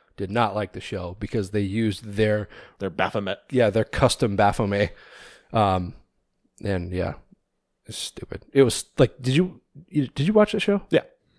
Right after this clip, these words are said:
Speaker 1: Did you watch the Christmas episode?
Speaker 2: Yeah.
Speaker 1: Did you notice the statue was still there?
Speaker 2: Yep.
Speaker 1: <laughs> They're talking about how, like, it won't be in future episodes. So they must have already filmed that one, I
Speaker 2: They
Speaker 1: guess.
Speaker 2: must have, yeah. But they added something to the credits, I think.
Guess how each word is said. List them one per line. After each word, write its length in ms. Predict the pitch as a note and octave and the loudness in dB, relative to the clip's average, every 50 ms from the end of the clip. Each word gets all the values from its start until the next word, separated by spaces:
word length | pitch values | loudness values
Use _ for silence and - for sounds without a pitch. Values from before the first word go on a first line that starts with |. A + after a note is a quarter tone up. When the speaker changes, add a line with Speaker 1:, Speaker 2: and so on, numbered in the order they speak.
| _ | _
Speaker 1:
Did 120 | - B2 A2+ | -4 0 4
you 60 | A#2+ | 6
watch 180 | A#2+ A#2+ A2 - | 6 6 4 2
the 60 | - | -2
Christmas 340 | - - A#2 - C#3 B2 - | -6 -6 -4 -4 -4 -4 -2
episode? 400 | C3+ B2+ - - C3 B2+ B2+ B2 - | -4 -4 -2 -2 -2 -2 -2 -2 0
Speaker 2:
Yeah. 140 | G3+ G3 - - _ _ _ _ _ - - _ _ _ _ _ _ _ - | 0 0 0 -2 _ _ _ _ _ -20 -20 _ _ _ _ _ _ _ -8
Speaker 1:
Did 100 | C3 - | -2 2
you 40 | C3 | 2
notice 160 | B2 A#2+ - | 4 2 2
the 80 | - G#2 | 0 0
statue 360 | - - B2 A#2 A2+ - C3 | 2 4 4 4 4 2 0
was 80 | A2+ F#2+ | 0 0
still 180 | - - B2+ A2+ | 0 2 2 4
there? 200 | A2 A#2 C3 - _ _ _ _ - | 4 2 2 0 _ _ _ _ -4
Speaker 2:
Yep. 420 | - - - - - - - - - - - | -4 -4 -4 -6 -10 -20 -18 -18 -18 -18 -18
Speaker 1:
<laughs> 200 | - - - - | -14 -10 -6 0
They're 140 | D3+ - F#3 | 2 2 4
talking 300 | - C#3 C#3 C#3 C#3 C3 | 4 4 2 4 4 4
about 260 | B2+ B2+ A#2+ A#2 C3 | 6 6 6 6 6
how, 80 | C3+ | 4
like, 160 | G2 G#2 A2+ G#2+ | 4 2 0 0
it 60 | A2+ | 0
won't 200 | A2 B2+ G2+ G2+ | 0 0 0 0
be 120 | G#2 A2+ A2+ | 2 2 2
in 80 | A2+ | 2
future 300 | G#2 - A#2 A2 - - A2 | 0 -2 -2 -2 0 0 0
episodes. 420 | - - A2+ - C3 B2 A#2+ - - - - - - _ | 0 -2 -2 0 0 0 0 -2 -8 -20 -20 -20 -20 _
So 160 | - - D3 | 0 4 6
they 80 | C3 C3 | 6 6
must 220 | C#3 F3+ E3 - | 6 6 4 2
have 100 | F#3+ F3 | 0 -4
already 220 | F3 A#2 F#2+ E2+ F2 | -4 -4 -4 -6 -8
filmed 320 | - - G#2 F#2 F2 D#2+ | -10 -8 -8 -8 -8 -10
that 160 | - - - | -12 -16 -16
one, 100 | - - | -10 -4
I 20 | A2 | -2
Speaker 2:
They 40 | A2 | -2
Speaker 1:
guess. 60 | G#2+ | -2
Speaker 2:
must 200 | G#2 F#2 E2+ - - | -2 -2 -4 -6 -12
have, 100 | - - | -14 -14
yeah. 100 | F2+ E2 F2 - - - - - - - - - | -14 -16 -16 -18 -20 -20 -20 -20 -20 -20 -8 -2
But 80 | - C3+ | 2 2
they 200 | D3+ C3+ - - | 2 2 2 2
added 220 | D#3 D3 D3 C#3 | 0 0 2 2
something 220 | - D3 C#3 B2+ A2+ | 0 -2 -2 -2 -4
to 40 | |
the 80 | F#2 F#2 | -6 -8
credits, 380 | - - - G#2 - - - - | -4 -2 -2 -2 -2 -4 -8 -12
I 80 | - | -12
think. 240 | E2+ G2 - - - | -14 -16 -20 -20 -20